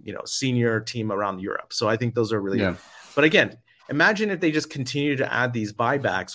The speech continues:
Speaker 1: or more importantly, the percentage, then all of a sudden Barca just continue to make this money on the back end. And, you know,
Speaker 2: Yeah.
Speaker 1: that's really, uh, positive going forward. So, uh, anyway, we'll, we'll close the episode with that. Uh, really exciting to see the influx of players because, again,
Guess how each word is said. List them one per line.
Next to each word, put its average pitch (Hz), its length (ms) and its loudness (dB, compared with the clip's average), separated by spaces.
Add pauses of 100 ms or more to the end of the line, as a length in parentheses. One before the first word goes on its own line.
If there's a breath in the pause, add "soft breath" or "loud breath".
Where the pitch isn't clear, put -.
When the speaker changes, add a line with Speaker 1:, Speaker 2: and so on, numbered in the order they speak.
(120)
Speaker 1:
or 123 320 4
more 123 180 2
importantly, 120 400 -2
the 101 180 -4
percentage, 110 760 -2 (500 soft breath)
then 151 240 2
all 175 120 2
of 160 40 -2
a - 20 -4
sudden 156 220 -2
Barca 123 420 2
just 107 300 -6
continue 123 380 -6
to 117 80 0
make 117 200 0
this 107 160 -4
money 110 280 -2
on 95 80 -4
the 90 80 -10
back 98 320 -4
end. 90 340 -6
And, 95 400 -8 (100)
you 117 120 -4
know, 92 120 -6
Speaker 2:
Yeah. 98 100 -2
Speaker 1:
that's 101 200 -8
really, 104 500 -4 (320 soft breath)
uh, 104 140 0
positive 113 560 -2
going 92 240 -8
forward. - 420 -6
So, 104 320 -2 (400 loud breath)
uh, 120 460 2
anyway, 151 320 2 (100)
we'll, 143 160 2
we'll 135 140 0
close 151 240 4
the 143 80 4
episode 135 320 2
with 120 140 2
that. 131 240 2
Uh, 120 160 -2
really 151 180 6
exciting 139 460 0
to 123 120 -8
see 127 500 -4 (360 loud breath)
the - 180 -4
influx 143 300 0
of 123 80 -6
players 147 260 2
because, 127 240 -2
again, 127 380 0